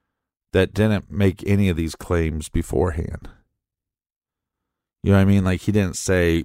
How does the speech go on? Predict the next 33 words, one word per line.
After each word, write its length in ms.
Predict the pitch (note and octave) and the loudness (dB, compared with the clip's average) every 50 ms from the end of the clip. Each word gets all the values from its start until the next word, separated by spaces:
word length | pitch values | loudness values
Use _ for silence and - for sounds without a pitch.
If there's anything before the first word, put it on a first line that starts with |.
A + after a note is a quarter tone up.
| - - | -6 -12
that 460 | - - - F2 E2 D#2 - - _ _ | -8 -4 -2 0 0 0 -4 -6 _ _
his 360 | - - E2+ F2+ D#2 E2 - - - | -10 -6 -4 -4 -4 -6 -6 -4 -2
roommate 380 | F#2+ F#2 E2+ E2 D#2 - - | 0 0 0 -2 -6 -8 -10
seemed 280 | - - E2+ E2 F2 - | -10 -8 -8 -6 -4 -2
off, 380 | - G2 G2+ G2+ G2+ F#2+ - | 0 2 2 2 2 0 0
that 160 | - E2+ E2 - | -4 -6 -6 -4
Carlton 480 | - - F2 F2 E2 - - E2 E2 | -2 0 2 2 0 -2 -4 -8 -8
seemed 320 | D#2+ - - E2+ E2+ E2+ - | -8 -8 -10 -10 -8 -8 -4
off, 360 | - G2 G2+ G2 F#2+ - - | 0 2 4 4 2 2 0
that, 200 | - E2+ E2+ - _ _ - - - _ _ _ _ _ _ - | -4 -4 -4 -6 _ _ -20 -20 -20 _ _ _ _ _ _ -4
that 240 | - E2+ E2+ - - | -4 -4 -2 -4 -6
Carlton 500 | - - F2+ F2 E2+ - - F2+ E2 D#2+ | -4 0 0 0 0 -2 -4 -6 -6 -6
seemed 320 | - - - F#2 F2 D#2+ | -6 -6 -4 -4 -4 -4
like 380 | E2 E2 D#2+ D#2 - - - - | -4 -6 -6 -8 -10 -14 -10 -6
that 240 | - F2+ D#2+ - - | -4 -2 -2 -4 -4
he 100 | - F2+ | -4 -2
was, 360 | E2+ E2 E2 E2 E2+ E2 - _ _ _ _ - - | 0 0 -2 -2 -4 -8 -12 _ _ _ _ -18 -14
you 160 | - F2 D#2+ | -12 -10 -8
know, 220 | D#2 C#2+ C2 B1 - - | -8 -10 -10 -12 -14 -16
hearing 420 | - - - G2+ F#2 E2 D#2 D2 | -8 -2 0 2 2 2 0 -2
voices. 760 | C#2+ D#2 E2 F#2 F#2+ F#2+ - - G#2+ G#2 G2 F#2 F2 F2 - - _ _ _ _ _ _ _ _ _ _ _ _ _ _ _ _ _ _ _ _ _ _ _ _ _ _ _ _ _ _ _ _ _ | -2 2 4 4 4 4 2 4 4 4 6 4 2 0 -6 -14 _ _ _ _ _ _ _ _ _ _ _ _ _ _ _ _ _ _ _ _ _ _ _ _ _ _ _ _ _ _ _ _ _
Doesn't 240 | - A2+ A#2+ A#2+ A2 | 0 0 0 0 0
say 240 | - A2+ A2 G#2+ B2 | 2 4 4 4 4
any 180 | D3+ C#3 G#2 E2 | 4 2 0 0
of 140 | D2+ - | -2 -4
that. 260 | - - - - - - _ _ _ _ _ _ _ _ _ | -8 -12 -14 -14 -16 -20 _ _ _ _ _ _ _ _ _
So 320 | - - - - A2+ G#2+ G2 | -18 -6 0 4 4 6 6
just 300 | F2 A2+ A2 - - - _ _ _ _ _ _ _ _ _ _ _ _ - | 4 2 -2 -2 -6 -16 _ _ _ _ _ _ _ _ _ _ _ _ -4
all 220 | - G#2 A2+ A#2+ | 0 2 2 2
of 80 | A2 F#2+ | 2 0
a 20 | |
sudden, 580 | E2+ - - - G#2 G#2 G#2+ A2+ A2 G#2 F#2 D#2+ | -4 -4 0 2 2 4 4 2 0 0 -4 -2
magically, 800 | D#2 E2+ E2+ F#2 G#2 G#2+ B2 A#2 - - C3+ C#3+ D3+ D#3+ D3+ | -2 0 0 0 0 -2 -4 -6 -2 0 2 2 0 0 -4